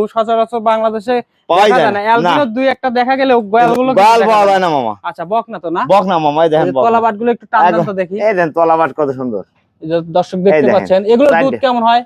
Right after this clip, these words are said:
Speaker 2: এটার দুধ ষোলো, সতেরো সার দুধ হয়, মামা।
Speaker 1: ষোলো থেকে সতেরো সার?
Speaker 2: জি।
Speaker 1: মানে মুর্রা জাতের
Speaker 2: একবার
Speaker 1: থেকে এগুলোর
Speaker 2: সেম।
Speaker 1: বেশি হয়?
Speaker 2: এগুলোর বেশি হয়।
Speaker 1: আচ্ছা, এগুলোর একটু বেশি হয়। দর্শক, আহ, দেখতে পাচ্ছেন অনেক হিষ্টপিষ্ট একটা মহিষ।
Speaker 2: জি, জি, মামা।
Speaker 1: আর
Speaker 2: এই হিটই আসবে, অল্প দিনে হিটই
Speaker 1: কতদিন
Speaker 2: আসবে।
Speaker 1: সময় লাগবে হিটে
Speaker 2: এই
Speaker 1: আসতে?
Speaker 2: হিট আর মনে হয় পনেরো বিশ দিনের মধ্যে হিটে আসবে।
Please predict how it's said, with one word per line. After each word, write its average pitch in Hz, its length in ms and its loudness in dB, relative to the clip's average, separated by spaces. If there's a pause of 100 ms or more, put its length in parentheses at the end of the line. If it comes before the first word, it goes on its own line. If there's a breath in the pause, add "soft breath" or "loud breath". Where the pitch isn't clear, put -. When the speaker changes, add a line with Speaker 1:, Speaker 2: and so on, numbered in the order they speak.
Speaker 2:
এটার 190 400 0
দুধ 202 180 2
ষোলো, 202 280 0
সতেরো 180 280 2
সার 165 160 0
দুধ 127 160 -2
হয়, 107 120 2
মামা। 95 80 -8
Speaker 1:
ষোলো 240 180 2
থেকে 254 240 -4
সতেরো 240 380 -2
সার? 170 260 -4
Speaker 2:
জি। 147 140 2 (120)
Speaker 1:
মানে 226 160 0 (100)
মুর্রা 247 360 2
জাতের 247 380 0
Speaker 2:
একবার 214 200 0
Speaker 1:
থেকে 269 240 2
এগুলোর 240 200 4
Speaker 2:
সেম। 233 100 -2
Speaker 1:
বেশি 240 200 -2
হয়? 240 160 2
Speaker 2:
এগুলোর 214 280 2
বেশি 165 240 0
হয়। 107 180 0 (140)
Speaker 1:
আচ্ছা, 147 280 -12
এগুলোর 202 300 -2
একটু 202 220 -6
বেশি 208 300 0
হয়। 196 140 2
দর্শক, 180 280 0
আহ, 170 220 0
দেখতে 180 260 -2
পাচ্ছেন 226 240 -2
অনেক 226 260 -2
হিষ্টপিষ্ট 240 560 -2
একটা 202 220 -2
মহিষ। 190 320 2
Speaker 2:
জি, 175 200 2
জি, 139 120 2
মামা। 98 200 -8
Speaker 1:
আর 170 140 2
Speaker 2:
এই 262 120 4
হিটই 285 260 0
আসবে, 220 240 2
অল্প 202 280 2
দিনে 220 160 0
হিটই 254 120 2
Speaker 1:
কতদিন 220 220 0
Speaker 2:
আসবে। 240 220 -2
Speaker 1:
সময় 247 220 0
লাগবে 233 360 -2
হিটে 226 180 -6
Speaker 2:
এই 233 60 2
Speaker 1:
আসতে? 285 280 4
Speaker 2:
হিট 247 220 0
আর 240 140 2
মনে 233 160 0
হয় 220 100 0
পনেরো 208 260 -2
বিশ 196 180 0
দিনের 202 200 -4
মধ্যে 196 220 -4
হিটে 156 200 0
আসবে। 123 200 0